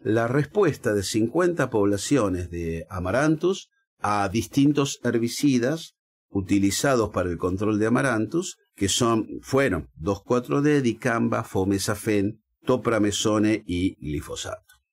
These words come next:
Ese fue el objetivo, evaluar la respuesta de, de cincuenta poblaciones a esos herbicidas.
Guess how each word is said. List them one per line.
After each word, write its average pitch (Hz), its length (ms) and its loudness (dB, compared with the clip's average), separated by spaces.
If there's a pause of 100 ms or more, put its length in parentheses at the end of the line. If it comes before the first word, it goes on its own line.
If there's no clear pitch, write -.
(160)
Ese 104 280 -2
fue 120 200 2
el 110 80 2
objetivo, 90 600 0
evaluar 98 340 2
la 117 140 2
respuesta 117 960 -2 (240)
de, 82 920 0
de 92 120 0
cincuenta 110 600 0
poblaciones 117 680 0
a 87 80 2
esos 85 300 -6
herbicidas. - 680 -12